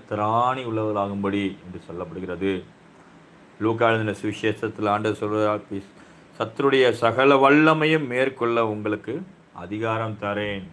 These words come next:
ஒன்றும் உங்களை சேதப்படுத்தாதுன்னு" ஆண்டவர் சொல்றாரு. ஒண்ணு யோவான் மூணு எட்டை வாசிக்கிறேன்,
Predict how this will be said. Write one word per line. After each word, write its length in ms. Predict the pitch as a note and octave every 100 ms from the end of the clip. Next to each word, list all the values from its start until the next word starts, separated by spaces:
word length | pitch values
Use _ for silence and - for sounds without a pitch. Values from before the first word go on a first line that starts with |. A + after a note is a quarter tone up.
| - - - - _
ஒன்றும் 520 | G#2+ B2+ D#3+ F3+ F#3 F3+
உங்களை 320 | F3 D#3+ D3+ -
சேதப்படுத்தாதுன்னு" 840 | C#3 C#3+ C3+ B2 A2+ A#2 A2 A2+
ஆண்டவர் 340 | G#2 G#2 G2+ F#2+
சொல்றாரு. 500 | F#2+ G2 F#2+ F#2+ G2 G2 - - _ _ _
ஒண்ணு 360 | G#2+ B2+ D#3 E3
யோவான் 420 | D3+ C#3+ C#3 B2+
மூணு 440 | A#2 C3 C#3+ C#3+ B2+ G2 F#2 G#2 A2+
எட்டை 300 | A2+ A2+ B2+
வாசிக்கிறேன், 760 | G#2 A2 G#2+ A2 A2 G#2+ G2+